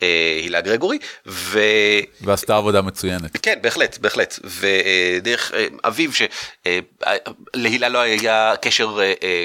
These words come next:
Speaker 1: קולי איתנו, אז אביב הותרה בידי, אה, יותם והילה לגבי דברים שצריכים להודיע לנו, ואז אמר לנו, ואתם לא שמעתם אותו בגלל, אני לא יודע איך הוא עשה את זה, אבל הוא איכשהו עשה את זה, וזה היה, עבד מצוין.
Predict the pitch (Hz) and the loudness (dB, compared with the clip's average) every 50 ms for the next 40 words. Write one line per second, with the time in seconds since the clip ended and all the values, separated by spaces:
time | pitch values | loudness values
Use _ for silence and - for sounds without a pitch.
0 | 85 - - 110 104 131 208 226 220 - 113 98 98 101 101 98 - - - - | -4 -6 -4 -4 -2 -2 -2 -2 -2 -2 -4 -2 -2 -4 -6 -8 -10 -16 -14 -6
1 | - - 92 90 92 90 95 104 - 101 92 90 107 123 113 110 104 101 110 113 | -4 -2 -2 -2 -2 -6 -8 -4 -4 -4 -2 -2 -2 -4 -4 -4 -6 -6 -6 -4
2 | - - - 123 127 139 143 131 113 107 95 104 101 101 90 87 107 101 98 101 | -2 -2 -2 0 0 0 0 0 -2 -4 -6 -6 -6 -4 -2 0 0 0 2 0
3 | 104 - - 90 90 90 85 87 - - - - - - - - - 98 107 98 | -2 -2 0 2 2 4 4 2 0 -2 -8 -14 -20 -20 -20 -14 -4 -2 -2 0
4 | - - 110 104 110 110 107 98 90 95 92 90 87 87 87 80 87 98 101 104 | 2 2 2 2 2 0 -4 -4 -2 0 0 2 2 0 0 -2 -4 -2 0 0
5 | 107 104 101 90 101 92 - 95 95 90 92 98 98 101 98 - - - - 110 | 2 2 0 0 -2 -2 -2 -2 -2 -2 -2 -2 -2 -2 -2 -4 -4 -4 -4 -4
6 | 101 90 107 196 226 233 381 185 - - - - - - - 117 123 131 127 120 | -4 -2 0 0 2 2 2 0 0 -2 -6 -14 -20 -6 -2 -2 0 0 0 0
7 | 113 117 160 214 247 220 123 117 113 113 123 110 107 101 - 135 135 131 - 127 | 0 0 0 2 2 0 0 0 -2 -2 -2 -2 -2 -2 0 0 0 -2 -2 -2
8 | 127 139 - - 120 104 - 113 98 107 92 98 98 98 98 92 - - - - | -2 -2 -2 -2 -4 -4 -4 -4 -4 -4 -4 -2 -2 0 0 -2 -4 -10 -16 -6
9 | - 117 117 120 123 123 123 120 - 120 113 107 - 107 85 82 80 85 85 95 | -4 -2 0 0 0 0 0 -2 0 -2 -2 0 0 0 -2 -2 0 -2 -2 0
10 | 107 127 139 160 156 - - 135 127 - - - 87 92 107 - 131 - 117 101 | 0 0 0 0 -2 0 0 -2 -2 0 0 0 0 0 0 -2 -4 -2 -2 -4
11 | - - 107 98 98 - - - - - - - 107 107 120 117 117 113 110 - | -4 -2 -2 -2 -2 -4 -6 -8 -8 -6 -4 -4 -2 0 0 -2 -2 -2 -4 -2
12 | - 101 95 87 | -2 -2 -2 -2